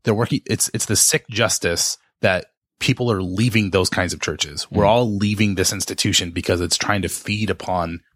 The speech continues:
Speaker 1: people to perpetuate itself.
Speaker 2: Yeah.
Speaker 1: And unless churches just do stuff, like, that's, we have to really reclaim of doing stuff and not just the institution, because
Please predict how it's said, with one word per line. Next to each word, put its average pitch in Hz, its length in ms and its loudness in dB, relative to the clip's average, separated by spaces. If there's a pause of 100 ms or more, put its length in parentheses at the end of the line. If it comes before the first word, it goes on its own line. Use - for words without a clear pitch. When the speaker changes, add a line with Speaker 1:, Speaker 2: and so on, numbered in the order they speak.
Speaker 1:
people 90 480 0
to - 100 -4
perpetuate 92 560 -4
itself. 80 480 -4 (140)
Speaker 2:
Yeah. 78 200 -4
Speaker 1:
And - 80 -2
unless 110 280 2
churches 165 300 2
just 107 260 -2
do 151 200 4
stuff, - 520 0 (340)
like, 87 180 -2
that's, - 380 0 (680)
we 78 200 -4
have - 160 0
to 139 80 2
really 131 140 4
reclaim 120 380 2
of 87 180 -4
doing 107 300 2
stuff - 260 -2
and 90 60 -8
not 87 120 -2
just - 160 -2
the - 80 -2
institution, 87 720 -4
because 87 480 -4